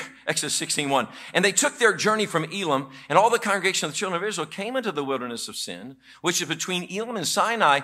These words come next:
on the fifteenth day of the second month after their departing out of the land of Egypt. And the whole congregation of,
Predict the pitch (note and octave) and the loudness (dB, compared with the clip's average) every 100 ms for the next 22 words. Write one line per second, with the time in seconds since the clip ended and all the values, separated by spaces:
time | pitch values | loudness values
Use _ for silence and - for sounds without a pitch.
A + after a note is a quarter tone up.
0 | - - E3+ E3 D#3+ C4 - G3 F#3+ F3+ | -2 0 2 2 -2 -8 -6 -6 -2 -4
1 | F3 D3+ - F3+ F3 D#3 F3 F#3+ - E3 | -2 -2 0 0 0 0 2 2 2 0
2 | E3 D3+ C#3+ - E3+ F3 E3 D3 C#3 D3+ | 0 -2 -2 2 4 4 2 2 0 -2
3 | C#3+ A#2+ E3+ F#3 C#3 C3+ - - E3+ E3 | -4 -6 -8 -6 -8 -8 -12 -2 0 2
4 | B3 - G3+ E3 F#3+ F#3+ - D#3+ C#3 C3 | 2 2 0 0 -2 -4 -2 -2 -2 -4